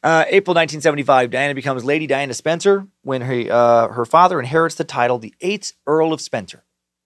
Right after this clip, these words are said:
Lady is a general title in England for any peeress below the rank of duchess.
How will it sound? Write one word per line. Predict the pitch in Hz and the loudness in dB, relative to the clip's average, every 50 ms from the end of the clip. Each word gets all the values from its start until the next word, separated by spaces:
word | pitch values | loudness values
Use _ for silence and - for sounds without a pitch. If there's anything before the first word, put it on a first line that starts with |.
| _ _ _ _ - | _ _ _ _ -12
Lady | 95 127 160 175 156 139 143 170 - _ _ _ - - - - _ _ - | -6 -4 -2 -2 -2 -4 -6 -10 -10 _ _ _ -20 -20 -20 -20 _ _ -12
is | 123 107 | -10 -8
a | 123 | -6
general | 110 151 185 202 202 180 | -4 -2 -2 -2 -2 -2
title | - 160 165 156 156 151 | 0 0 0 2 0 0
in | 143 | -4
England | 143 147 165 170 170 - | -4 -6 -6 -8 -8 -8
for | - - | -8 -8
any | - 147 143 131 | -6 -6 -10 -10
peeress | _ - - 185 151 147 175 202 - - | _ -8 -4 -2 0 0 0 -4 -6 -12
below | _ - 139 135 135 139 147 156 - - | _ -6 -2 -2 0 -2 -2 -6 -8 -10
the | - 135 | -10 -6
rank | 131 120 113 113 - | -6 -6 -6 -8 -8
of | 139 | -2
duchess. | 139 160 151 - - - - - - - | 0 0 0 -2 -6 -16 -16 -18 -18 -20